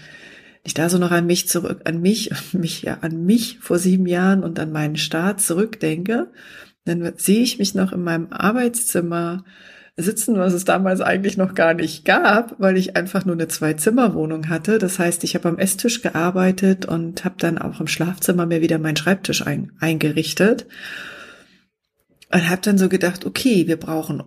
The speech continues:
Ordner, wir brauchen Trennblätter, ähm, E D V ist klar, ohne die geht es nicht. Und wie mache ich denn das eigentlich alles so?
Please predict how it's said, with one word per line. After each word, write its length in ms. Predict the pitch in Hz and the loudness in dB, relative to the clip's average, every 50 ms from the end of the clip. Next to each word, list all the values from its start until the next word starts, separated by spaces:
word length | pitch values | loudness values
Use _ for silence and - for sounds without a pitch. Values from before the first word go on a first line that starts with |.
| - - | -2 2
Ordner, 640 | 180 202 233 233 233 - 247 254 247 254 254 254 240 | 4 4 4 2 0 0 0 2 2 2 2 0 0
wir 140 | 233 160 143 | 0 0 -2
brauchen 640 | - - - 156 165 165 165 - 175 147 147 147 139 | -2 -6 -8 -4 -4 -4 -4 -4 -6 -6 -6 -8 -8
Trennblätter, 1200 | - - 190 196 226 254 277 269 262 - 254 254 254 254 254 - 262 247 254 254 254 262 269 269 - - - - - - - - - - _ - | -4 0 2 2 4 4 2 2 2 2 2 2 2 0 -2 -2 -2 0 0 0 0 -2 -2 -4 -10 -20 -18 -18 -16 -16 -16 -18 -18 -20 _ -4
ähm, 1040 | - 175 185 185 185 185 180 185 185 185 185 185 185 185 185 185 180 180 180 185 190 - - - - | 0 2 4 4 4 4 4 4 4 4 4 2 2 2 0 0 -2 -4 -6 -10 -12 -14 -16 -14 -12
E 180 | - - - 185 | -6 0 0 2
D 100 | 180 185 | 2 2
V 380 | 180 - - 175 185 208 202 - | -2 -2 -2 0 2 2 2 2
ist 240 | - 170 - - | 2 0 -2 -2
klar, 560 | - - 185 170 165 175 202 233 262 269 - - | -2 0 0 2 2 2 2 2 2 0 0 0
ohne 260 | 196 196 202 202 196 | 2 2 4 2 2
die 200 | 185 175 165 - | 0 -2 -4 0
geht 320 | - 190 208 247 277 277 | 2 4 4 4 2 2
es 200 | 294 277 - - | -2 -4 -2 0
nicht. 680 | 269 277 302 302 302 - - - - - - - - _ _ _ _ _ _ _ _ _ - - _ _ - | 0 0 0 0 -2 -6 -10 -10 -10 -12 -12 -12 -18 _ _ _ _ _ _ _ _ _ -20 -20 _ _ 2
Und 120 | 185 190 | 4 6
wie 80 | 214 208 | 6 6
mache 240 | 190 151 139 - | 4 4 2 0
ich 120 | 143 139 - | -2 -2 -2
denn 80 | 139 | -2
das 180 | 139 135 - - | -4 -4 -4 -4
eigentlich 640 | 127 131 131 120 - - - - - - - - - | -6 -6 -6 -6 -8 -10 -12 -12 -12 -14 -12 -8 -6
alles 500 | 135 131 - - - - - - - _ | -6 -4 -4 -6 -8 -10 -10 -12 -14 _
so? 360 | - - - - - - - | -16 -10 -8 -8 -8 -8 -10